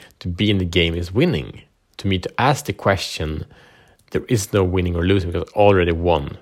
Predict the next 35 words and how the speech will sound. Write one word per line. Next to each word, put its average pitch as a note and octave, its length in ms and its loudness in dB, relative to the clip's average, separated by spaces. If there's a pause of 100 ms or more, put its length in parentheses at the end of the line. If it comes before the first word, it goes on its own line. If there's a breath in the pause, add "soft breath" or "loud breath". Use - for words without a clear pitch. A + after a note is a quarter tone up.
Because E2+ 200 -8 (100)
I, F#2 220 0 (200)
I'm F2+ 200 -2
the E2 80 -4
man, F2+ 400 2
I'm E2+ 100 -4
the F2 60 -4
kind E2+ 140 -6
of D#2+ 60 -4
man E2+ 220 0
that D#2+ 180 -8
asks B2 260 0
those D#2 160 -2
questions - 360 -4
because E2 280 -6
I'm E2 140 -6
committed E2 520 -2 (440 loud breath)
to D#2+ 360 -2 (540 soft breath)
amazingness. E2 800 0 (120)
And, D#2+ 400 -4
and D#2+ 280 -6 (760)
from G2+ 360 2
harvesting G2+ 540 2
this E2 120 -6 (100)
answer, F2 240 -2
I D2 60 -2
got, G2+ 300 0
received F#2+ 300 -2
some D#2+ 120 -6
tension, A#2 360 -4
but E2 160 -2
also G2+ 240 0
clarity. C3+ 440 2
It - 40 -8
was F2 100 -6